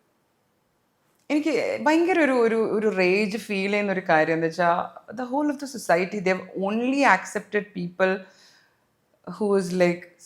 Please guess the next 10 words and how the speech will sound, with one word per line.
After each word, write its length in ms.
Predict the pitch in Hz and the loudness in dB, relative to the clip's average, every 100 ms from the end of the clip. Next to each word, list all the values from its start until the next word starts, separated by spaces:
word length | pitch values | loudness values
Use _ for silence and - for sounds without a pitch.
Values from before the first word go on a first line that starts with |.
| - | -4
slim 340 | 170 160 165 160 | 2 2 2 0
ആയിട്ട് 340 | 131 131 - - _ 165 | 0 -6 -12 -14 _ -4
വെളുത്തിട്ട്. 600 | 160 139 - - - - _ _ _ - | -2 -2 -4 -12 -14 -20 _ _ _ -8
അങ്ങനത്തെ 340 | 208 233 254 | -4 -2 2
ഒരൊറ്റ 520 | 254 202 196 185 - 254 | 2 4 2 -2 -6 -4
ഒരു 120 | 240 | -4
സ്റ്റീരിയോടൈപ്പ് 520 | - 185 175 185 185 | -4 0 2 2 0
മാത്രമേ 400 | 175 156 160 151 | -2 -2 -2 -2
ഇന്ത്യൻ 240 | 139 151 | 0 0
ഇൻഡസ്ട്രിയിൽ 540 | 147 139 139 - 151 | 0 -2 -4 -6 -6